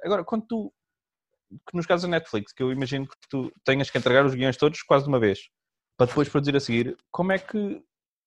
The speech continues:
se caga assim numa personagem de um, de um dia para o outro e não tens, não, não, não estruturas a coisa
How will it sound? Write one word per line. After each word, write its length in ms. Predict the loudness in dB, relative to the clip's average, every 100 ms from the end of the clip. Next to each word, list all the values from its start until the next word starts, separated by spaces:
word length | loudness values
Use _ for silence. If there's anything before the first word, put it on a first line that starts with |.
| _ -20
se 140 | 0
caga 240 | 2 4 4
assim 140 | 4
numa 120 | 0
personagem 480 | -2 0 4 4 4
de 80 | 0
um, 160 | 0 -2
de 60 |
um 80 | 0
dia 100 | 0
para 120 | 2
o 40 | 2
outro 300 | 2 0 -10 _ _ _ _ _ _ _ _ _ _ _ _ 0
e 80 | 4
não 140 | 4
tens, 260 | 6 6 6
não, 240 | 4 2 2
não, 180 | 2 4
não 140 | 2
estruturas 520 | 2 -2 2 0 2
a 60 | 0
coisa 420 | 0 2 0